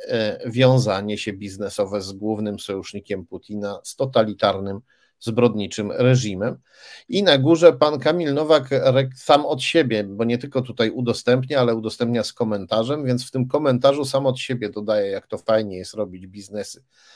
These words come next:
z Chińczykami. Pisze tak: „Wprowadziłem do Chin polskie marki kosmetyczne. Najważniejsze było w tym wszystkim dużo pić, jeść i chodzić na karaoke”.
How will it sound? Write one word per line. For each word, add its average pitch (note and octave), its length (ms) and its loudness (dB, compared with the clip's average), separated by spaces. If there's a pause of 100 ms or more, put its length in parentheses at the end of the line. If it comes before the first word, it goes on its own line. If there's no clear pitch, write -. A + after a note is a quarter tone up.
(100)
z - 100 -18
Chińczykami. C3 680 0
Pisze B2+ 260 0
tak: E2+ 340 -4 (420)
„Wprowadziłem C#3 680 4
do D3 100 0
Chin C3+ 300 -4
polskie C3+ 440 0
marki B2 380 -2
kosmetyczne. C#3 720 -6
Najważniejsze B2+ 720 -2
było B2 180 -2
w - 60 -14
tym G#2 160 -10
wszystkim B2+ 460 -6
dużo A2 280 -4
pić, - 480 -10
jeść A#2+ 500 -4
i D3 60 -12
chodzić A#2+ 440 -4
na A2 120 -6
karaoke”. G#2 680 -4